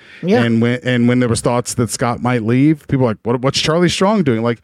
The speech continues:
Speaker 2: we come to love these guys again, but there is a, an extreme sensitivity, uh, about that feeling that it's a, a stepping stone job.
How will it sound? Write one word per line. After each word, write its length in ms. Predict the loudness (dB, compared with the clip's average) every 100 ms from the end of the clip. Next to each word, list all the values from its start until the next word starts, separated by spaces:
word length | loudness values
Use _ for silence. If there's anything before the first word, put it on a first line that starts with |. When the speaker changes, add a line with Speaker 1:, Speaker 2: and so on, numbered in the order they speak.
| -8 -10 -20 _ -4
Speaker 2:
we 180 | -2
come 360 | 0 -2 0 0
to 80 | 0
love 260 | 0 0
these 160 | -2 -2
guys 220 | -2 -4 -4
again, 500 | -4 -2 -2 -4 -10 -18 -6
but 120 | -2
there 140 | 0 0
is 140 | 0
a, 100 | -2 -2
an 80 |
extreme 720 | -4 -4 -4 -4 -2 0 2 0
sensitivity, 920 | -2 -4 -4 -4 -2 -2 -2 -6 -10 _ -6
uh, 120 | -4
about 340 | -4 -4 -4 -6 -12 -6
that 180 | -4 -4
feeling 360 | -2 0 0
that 140 | 0 -2
it's 160 | -2
a, 160 | -2 -2
a 100 | -4
stepping 320 | -2 -2 -2
stone 240 | -2 -2 -2
job. 340 | -2 -2 -4